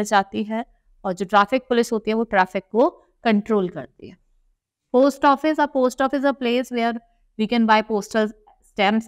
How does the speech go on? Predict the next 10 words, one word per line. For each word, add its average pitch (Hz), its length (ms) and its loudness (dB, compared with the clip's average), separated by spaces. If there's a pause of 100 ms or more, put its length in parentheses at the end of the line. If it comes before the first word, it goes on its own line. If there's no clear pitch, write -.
(120)
envelopes, 190 480 -2
postcard. 180 400 -10 (520)
We 202 100 0
can 226 200 0
also 240 280 0
send 269 280 0
money 233 280 2
orders 226 440 -2
and 226 140 0
parcel 214 420 0